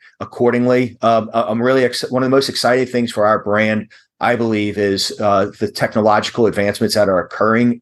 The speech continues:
in this hospitality space. And one of them is a, um, a brick oven conveyor oven, co-, uh, made by a Canadian company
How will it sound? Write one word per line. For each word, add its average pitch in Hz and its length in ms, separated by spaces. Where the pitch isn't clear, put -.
in 110 400
this 120 200
hospitality 120 640
space. 120 400
And 98 100
one 107 140
of 104 140
them 104 140
is 101 200
a, 92 320
um, 95 300
a 110 80
brick - 420
oven 110 360
conveyor 104 800
oven, 127 360
co-, - 180
uh, 98 400
made 107 240
by 104 180
a 95 40
Canadian 110 480
company 123 480